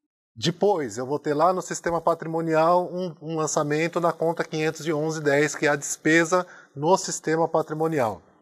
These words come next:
Então, ela é uma conta já do grupo, gru-, também do grupo cinco, né, sistema patrimonial, e aí eu teria uma, da contrapartida dela a conta seiscentos e vinte e dois, trinta e três zero sete zero três,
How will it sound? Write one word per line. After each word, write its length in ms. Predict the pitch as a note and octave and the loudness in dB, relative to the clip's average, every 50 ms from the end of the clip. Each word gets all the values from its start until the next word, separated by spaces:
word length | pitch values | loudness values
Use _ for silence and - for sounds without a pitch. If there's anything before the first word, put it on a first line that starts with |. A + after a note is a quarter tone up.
| _ _ _ | _ _ _
Então, 260 | _ C3 B2+ C#3 C#3 | _ -2 -2 0 2
ela 140 | C3+ B2+ B2 | 2 2 2
é 20 | |
uma 180 | A#2 A#2 A#2+ A2+ | 2 2 0 -2
conta 440 | - - B2 A#2+ A#2 A2 A#2+ A2 G2+ | -2 -2 -4 -4 -2 0 0 0 2
já 240 | G2 A2 G#2+ G#2 G2+ | 2 2 2 2 0
do 140 | G2 A2 G#2+ | -4 -10 -10
grupo, 400 | G2+ G#2 G#2+ G#2 - A#2 A#2 G#2 - G#2+ | -8 -8 -8 -8 -8 -10 -12 -10 -12 -10
gru-, 160 | - A#2 G2+ | -10 -10 -6
também 300 | - A#2+ A2+ A#2+ C#3 D3 | -6 -4 -2 0 0 0
do 80 | C3+ | 0
grupo 240 | G#2+ G#2+ G#2 - C3+ | -2 -2 -4 -4 -6
cinco, 300 | - - E3 F#3+ F#3+ - - - C3+ A#2 | -4 -2 -2 -2 -2 -4 -6 -6 -6 -4
né, 180 | A#2 C3 C#3+ | 0 0 0
sistema 400 | C3+ - B2+ A2+ - B2 A#2 A2+ | 0 0 -4 -4 -4 -4 -4 -4
patrimonial, 760 | A2 - A#2 G#2+ C3 C3+ C#3+ D3+ E3 D#3+ D3+ D3+ D#3+ E3+ E3+ - - - - _ - | -4 -6 -4 -4 -2 0 0 0 2 6 6 6 6 6 4 -2 -10 -20 -20 _ -4
e 80 | C3+ | -2
aí 180 | C3+ C3 C3+ C#3+ | 0 2 2 4
eu 100 | D#3 D#3+ | 2 2
teria 540 | D#3+ - D#3+ D#3 C#3 C#3+ C#3+ C3 B2+ A#2+ - - - - - _ _ _ | 4 2 2 2 2 2 2 2 2 2 -2 -8 -18 -20 -20 _ _ _
uma, 280 | B2 C3 C3+ C3 C3+ | -10 -4 -2 -2 -2
da 200 | - C#3 B2+ B2+ | -2 0 -2 0
contrapartida 680 | - - F3 F3 E3 E3 D#3+ D#3 D3 C3+ - C#3+ C#3 C3+ | 2 2 2 4 4 2 4 2 0 0 0 -2 -2 2
dela 200 | B2 B2+ B2 C3 | 2 2 2 2
a 40 | B2 | 0
conta 260 | - - B2 - B2+ | 0 -4 -6 -6 -8
seiscentos 420 | - - C3 A#2+ - C3 B2+ A#2+ A#2+ | -6 -4 -6 -6 -6 -8 -8 -6 -8
e 40 | |
vinte 220 | - B2 G3 F#3+ - | -8 -8 -8 -8 -6
e 40 | D#3 | -2
dois, 300 | D3+ D#3+ F3+ F#3+ F#3 - | 2 4 4 4 2 0
trinta 240 | - D#3 D3 D3 | -6 -6 -2 0
e 80 | C#3 C3+ | -2 0
três 260 | - B2+ B2+ A#2+ A2 | 0 -2 -2 -2 0
zero 200 | A2+ A#2+ A#2 A2+ | -2 -2 -4 -4
sete 260 | - - - G#2 G2 | -6 -6 -6 -8 -8
zero 260 | - A#2 A#2+ A#2+ C#3+ C#3 | -4 -2 -2 -2 -2 -4
três, 440 | - C#3+ D#3 E3 F3+ F3+ - - | 0 0 2 2 2 0 -2 -8